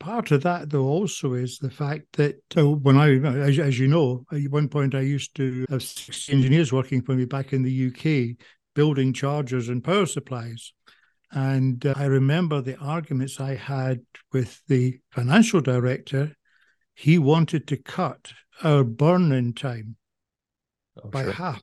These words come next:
Speaker 1: because he looked at the electricity bill.
Speaker 2: Mm-hmm. Oh, yeah.
Speaker 1: And he, and he also looked at the, uh, the number of failures and said that the number of failures we were seeing on the burn-in after two days was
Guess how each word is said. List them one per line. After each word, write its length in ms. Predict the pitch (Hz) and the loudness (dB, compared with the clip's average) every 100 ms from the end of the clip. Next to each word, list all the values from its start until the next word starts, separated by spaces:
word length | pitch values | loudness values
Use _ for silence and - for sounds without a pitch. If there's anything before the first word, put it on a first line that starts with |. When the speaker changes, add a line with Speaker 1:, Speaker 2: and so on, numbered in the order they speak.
| - | -2
Speaker 1:
because 320 | 131 143 127 | 0 2 2
he 100 | 135 | 2
looked 300 | 143 180 - | 4 4 2
at 80 | 160 | 0
the 120 | 143 | 2
electricity 580 | 147 151 - 214 - 160 | 2 0 -2 -2 0 -2
bill. 300 | 127 101 - _ _ _ _ _ - | -2 -8 -14 _ _ _ _ _ -10
Speaker 2:
Mm-hmm. 180 | 95 98 95 _ _ _ _ _ _ _ - | -8 -8 -10 _ _ _ _ _ _ _ -10
Oh, 140 | 92 | -6
yeah. 160 | 123 113 113 _ _ _ | -4 -4 -10 _ _ _
Speaker 1:
And 160 | 143 143 | 0 2
he, 300 | 143 160 - 143 | 2 -2 -6 -4
and 120 | 147 | 0
he 100 | 143 | 2
also 400 | 185 202 - 151 | 0 -2 -2 -4
looked 420 | 139 156 180 - | 0 -2 -4 -8
at 200 | 143 165 | -8 -4
the, 360 | 143 139 139 135 | -2 -2 -2 -2
uh, 240 | 135 131 - _ _ _ _ _ | -4 -6 -10 _ _ _ _ _
the 100 | 147 | 2
number 300 | 143 160 151 | 2 2 2
of 80 | 147 | -2
failures 840 | - 220 220 139 104 - - - _ _ _ _ _ _ _ - | -2 0 2 0 -4 -14 -20 -20 _ _ _ _ _ _ _ -12
and 140 | 131 | -10
said 400 | - 160 143 113 - _ _ _ - | -6 -2 -2 -2 -12 _ _ _ -10
that 80 | 151 | -2
the 120 | 139 | 2
number 220 | 202 175 | 4 2
of 80 | 135 | 2
failures 320 | 170 160 131 | 2 2 2
we 80 | 135 | 0
were 100 | 131 | -2
seeing 220 | - 143 | -2 0
on 100 | 135 | 0
the 60 | 127 | -2
burn-in 520 | 135 135 135 131 127 | -2 -2 0 -2 -4
after 300 | 131 127 131 - | -6 -10 -14 -8
two 180 | - 156 | 0 2
days 320 | 139 131 117 | 4 0 -2
was 280 | 113 135 | -4 -6